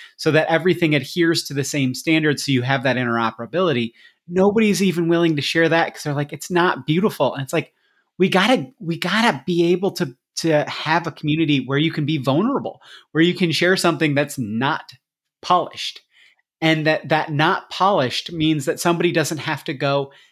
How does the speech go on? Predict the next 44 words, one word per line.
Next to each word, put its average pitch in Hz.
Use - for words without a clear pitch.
and 160
invent 151
cloth, -
right? 160
They 175
don't 196
have 202
to 202
go 170
and 170
invent 151
fiber 151
and, 143
you 160
know, 127
well, 127
not 113
invent, 104
but 131
you 160
know 160
what 151
I -
mean? 143
Like, 139
discover 156
and, 135
and 151
start 165
to 165
figure 165
out 147
how 156
to 151
weave 147
and 143
all 147
that 139
stuff, 170
versus 165
you 160
can 165
show 165
somebody, 139